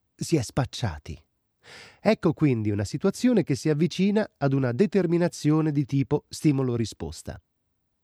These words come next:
L'engram che ha subito un key-in può, quando l'individuo è leggermente anaten, spossato, malato, insonnolito,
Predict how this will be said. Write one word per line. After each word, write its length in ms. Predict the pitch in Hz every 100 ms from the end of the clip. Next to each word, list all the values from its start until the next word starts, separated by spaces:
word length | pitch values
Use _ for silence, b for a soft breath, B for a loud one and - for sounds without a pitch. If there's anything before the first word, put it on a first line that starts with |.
| _ _ -
L'engram 600 | 139 175 147 135 165 180
che 100 | 156
ha 40 | 120
subito 360 | - 123 135
un 100 | 120
key-in 580 | 117 131 135 113 107 117 - _
può, 240 | 190 160 - _ _
quando 380 | - 85 101 104
l'individuo 680 | 95 95 92 101 120 107 98
è 60 | 87
leggermente 640 | 90 92 98 113 110 -
anaten, 600 | 104 92 95 104 127 135 135 _
spossato, 840 | - - 87 - 92 92 - 104
malato, 540 | 95 85 92 98 92 104
insonnolito, 880 | 104 98 110 98 98 92 - 123